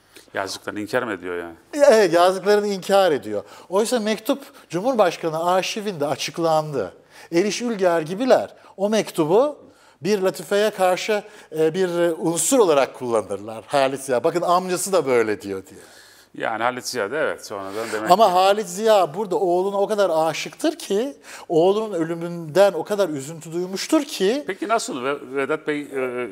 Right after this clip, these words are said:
Speaker 1: neden intihar etti? Oraya biraz
Speaker 2: Ee,
Speaker 1: hızlandıralım.
Speaker 2: şöyle, yani
Speaker 1: Evet.
Speaker 2: Vedat, e, zaten yetersiz.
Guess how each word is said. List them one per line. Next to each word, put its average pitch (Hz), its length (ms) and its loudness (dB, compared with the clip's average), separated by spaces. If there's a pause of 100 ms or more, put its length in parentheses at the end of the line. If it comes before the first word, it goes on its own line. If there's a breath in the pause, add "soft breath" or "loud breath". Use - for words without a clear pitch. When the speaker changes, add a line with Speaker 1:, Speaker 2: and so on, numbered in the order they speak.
(380)
Speaker 1:
neden 123 260 -2
intihar 104 320 -2
etti? 90 180 -8
Oraya 113 200 -4
biraz 170 160 4
Speaker 2:
Ee, 170 120 2
Speaker 1:
hızlandıralım. 170 540 -2
Speaker 2:
şöyle, 208 640 4
yani 180 220 2
Speaker 1:
Evet. 160 80 -4
Speaker 2:
Vedat, 220 460 2 (380 loud breath)
e, 160 840 4
zaten 220 340 4
yetersiz. 127 880 -4